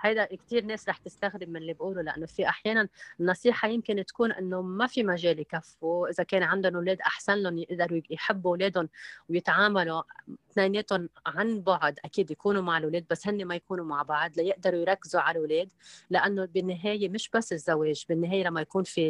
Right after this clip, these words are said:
الأولاد، الأولاد عم يمتصوا كل هالزعل أو هالمشاكل وعم ياخدوها، وهالشي عم بيأثر عليهم سلبيا لبعدين.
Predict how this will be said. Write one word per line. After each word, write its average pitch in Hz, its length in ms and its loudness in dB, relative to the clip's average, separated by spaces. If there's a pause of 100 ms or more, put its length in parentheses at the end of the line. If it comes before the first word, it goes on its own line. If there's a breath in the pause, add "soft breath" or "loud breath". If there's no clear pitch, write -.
الأولاد، 165 540 2
الأولاد 180 360 2
عم 156 180 2
يمتصوا 165 460 -2
كل 202 180 -2 (560 loud breath)
هالزعل 180 480 6
أو 160 140 2
هالمشاكل 160 680 4
وعم 143 180 0
ياخدوها، 190 400 6
وهالشي 175 320 0
عم 185 160 4
بيأثر 180 380 -2
عليهم 185 300 0
سلبيا 180 500 -4
لبعدين. 156 580 -2